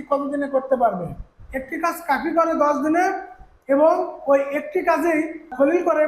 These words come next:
পনেরো দিনে। যদি তারা একত্রে কাজটি করে, তাহলে ওই কাজটি করতে কতদিন সময় লাগবে? আমরা এটা দুটো নিয়মে দেখবো, একটা বেসিক নিয়মে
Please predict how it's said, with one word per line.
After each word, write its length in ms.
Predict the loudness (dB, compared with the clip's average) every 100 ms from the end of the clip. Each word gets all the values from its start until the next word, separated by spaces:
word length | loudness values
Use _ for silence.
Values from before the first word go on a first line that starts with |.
| 2
পনেরো 220 | 2 2 2
দিনে। 180 | -2 -6 -14 -20 -20 -20 -20 _ -12 -2
যদি 220 | 2 2 2 0 -2 -8 -20 _ -2
তারা 200 | 0 0 0 0
একত্রে 360 | 2 2 0 0 0
কাজটি 280 | -2 -2 0
করে, 160 | 2 2 2
তাহলে 180 | 2 4 2
ওই 80 | 2 -2
কাজটি 260 | -2 -6 -2
করতে 200 | -2 -2 2
কতদিন 300 | 2 2 -2 -2
সময় 220 | -2 0
লাগবে? 260 | -2 -6 -16 -20 _ _ -4
আমরা 220 | 0 4 4
এটা 120 | 4 2 2
দুটো 200 | 4 4
নিয়মে 220 | 2 2 2
দেখবো, 200 | 2 4 2 2
একটা 140 | -2 -4
বেসিক 240 | -6 -4 -2
নিয়মে 220 | 0 0